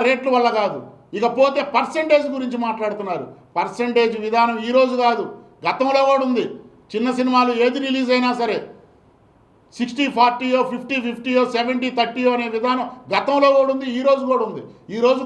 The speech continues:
కొత్తగా పర్సెంటేజ్ విధానాన్ని మేమేదో తీసుకొస్తున్నామని చెప్పి ఆ నలుగురు మాట్లాడటం అనేది అది సరైన పద్ధతి కాదు. ఇప్పటికైనా వైసీపీ నాయకులకి చెప్తున్నాం,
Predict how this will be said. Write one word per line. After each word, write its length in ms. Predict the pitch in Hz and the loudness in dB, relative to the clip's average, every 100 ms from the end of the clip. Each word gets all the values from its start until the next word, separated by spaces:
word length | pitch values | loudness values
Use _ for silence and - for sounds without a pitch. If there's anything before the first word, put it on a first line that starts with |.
| 233 | -2
కొత్తగా 380 | 240 277 262 254 220 - - 202 | -2 -2 2 2 2 -2 -6 -4
పర్సెంటేజ్ 480 | 214 285 285 285 262 | -2 0 2 2 2
విధానాన్ని 500 | 262 262 262 262 262 233 - - - | -2 -2 0 -2 -2 -6 -10 -18 -8
మేమేదో 340 | 220 233 254 269 254 | -2 2 2 2 -2
తీసుకొస్తున్నామని 680 | 247 262 240 254 247 240 240 | -4 -2 -2 0 0 0 0
చెప్పి 180 | 240 240 | 0 0
ఆ 20 | 220 | 0
నలుగురు 280 | 233 240 240 226 | -2 -2 0 0
మాట్లాడటం 400 | - 220 220 208 | 2 0 0 -4
అనేది 220 | 208 208 - - - | -4 -4 -4 -6 -4
అది 120 | - 202 | -4 -4
సరైన 300 | 196 220 233 - | -2 0 -2 -2
పద్ధతి 320 | 196 208 226 214 | -2 -2 -2 0
కాదు. 240 | 214 208 165 - - _ 170 | 2 0 -4 -10 -20 _ -16
ఇప్పటికైనా 460 | 170 247 240 240 247 | -2 2 4 2 2
వైసీపీ 360 | 233 233 240 247 233 | 0 -2 -2 0 2
నాయకులకి 360 | 233 240 233 233 | 2 0 -4 -4
చెప్తున్నాం, 400 | 233 254 240 | -4 0 0